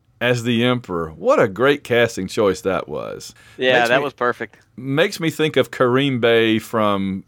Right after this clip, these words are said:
Speaker 1: from Russia with Love, and I love both of those guys. They're awesome. Neil Bradley as Kamak, who I'm familiar with mainly from the Babylon Five card game, because for, like, for the Narn, they needed as many Narn characters as they could get, so they used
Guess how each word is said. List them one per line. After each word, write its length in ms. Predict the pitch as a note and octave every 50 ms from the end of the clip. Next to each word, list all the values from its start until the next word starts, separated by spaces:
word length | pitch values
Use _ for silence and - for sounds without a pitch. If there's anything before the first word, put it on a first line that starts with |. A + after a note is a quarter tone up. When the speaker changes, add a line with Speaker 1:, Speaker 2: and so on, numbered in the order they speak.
| _
Speaker 1:
from 260 | _ - B2 G#2+ G#2 A2
Russia 300 | A#2 A#2 - - G#2+ G2
with 140 | G2 F#2
Love, 460 | F#2+ G2+ G2+ G2 F#2+ F2+ F2 F2 D#2+ F2
and 120 | E2+ F2+
I 60 | F#2
love 260 | F#2+ G#2 G#2+ F#2+ F2
both 160 | F2+ G2+ F#2+ F2
of 60 | E2
those 180 | D#2 D#2 D#2 D#2
guys. 360 | - F2 E2 D#2+ D#2 D#2 D#2
They're 160 | F2+ E2+ E2
awesome. 360 | E2+ D#2 D#2 - C#2 - B2+ _ _ _ - - - - -
Neil 480 | - G#2+ A2+ C3 D#3+ G3 A3+ A#3+ A3+ F3+
Bradley 680 | C3+ C#3+ D#3 E3 F3+ F#3+ F#3+ F3 D#3 D3+ C#3+ D3 -
as 260 | A2+ B2 A#2 A2+ -
Kamak, 920 | _ - - - D3+ C3 C3+ D3+ C#3 A2 G#2 D3 - _ - - - - - _ _ _ _ _ _ -
who 160 | D3 D3+ D3
I'm 200 | E3 G3+ A3+ A3
familiar 440 | - F#3+ F3 D#3+ E3 D#3+ D#3 C#3+ C#3
with 180 | C#3 C3+ B2+ A#2
mainly 300 | A#2 C3 C#3+ D3 C#3 C3+
from 220 | C3 - B2+ A2+
the 80 | A2 G#2
Babylon 340 | A2 A#2+ B2 A#2+ A#2+ A2+ G#2+
Five 320 | - A#2+ A2+ A2 G2 -
card 340 | - - C3+ C#3 C#3 B2+ A2
game, 320 | G#2 G2+ F#2+ F#2+ F#2+ F#2
because 600 | F2 G2+ - - B2 A2 G#2+ G#2 G#2 G2+ - - _ _
for, 180 | _ - A#2+ A#2
like, 240 | A2+ A2 G#2 -
for 160 | - - - A#2
the 80 | G#2+ G#2
Narn, 480 | A2 A#2+ C3 D3 D3+ D3+ D3 C3+ B2+
they 140 | A#2+ B2+ B2
needed 240 | B2+ C3 A#2+ A2+ G#2+
as 140 | G2+ F#2 A2
many 200 | B2+ B2+ A#2+ A2
Narn 460 | G#2+ G#2+ A2 A2+ B2 B2 A#2+ A2+ A2
characters 440 | - B2 A#2 A#2 A2+ - A2 F2 F2
as 60 | F2
they 100 | A2 F#2+
could 160 | - F#2+ E2+
get, 220 | E2 A#2 B2+ - -
so 100 | - A2
they 60 | A2
used 280 | A2+ C3 C#3 B2 -